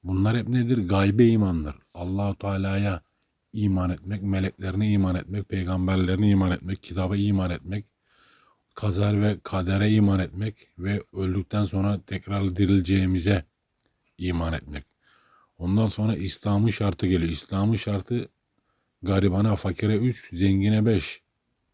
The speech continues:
Ondan sonra namaz kılmanın farzları var. On iki, altısı içinde, altısı dışında. Abdestin farzı var.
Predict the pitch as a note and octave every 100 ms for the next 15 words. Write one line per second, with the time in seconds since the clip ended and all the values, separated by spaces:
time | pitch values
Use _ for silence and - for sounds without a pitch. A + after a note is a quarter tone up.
0 | _ _ _ _ _ - _ _ _ _
1 | _ _ _ _ _ _ _ _ _ E2+
2 | F#2 G#2+ A#2 G2+ A2 A#2+ A#2 - _ _
3 | _ G2 G2+ A#2+ A#2 - A2 A2 A#2 A2+
4 | - - A2 G2+ F#2 G2 F2+ E2+ - F#2
5 | F#2 E2+ F#2+ D#2 - F2 F2+ - G2 D#2
6 | F#2 F#2 F2+ D#2+ - F2 E2+ G2 F2 G2+
7 | - _ _ _ _ _ _ - E2+ -
8 | G2 F#2+ A#2 A2+ G2+ F#2 F#2 F#2+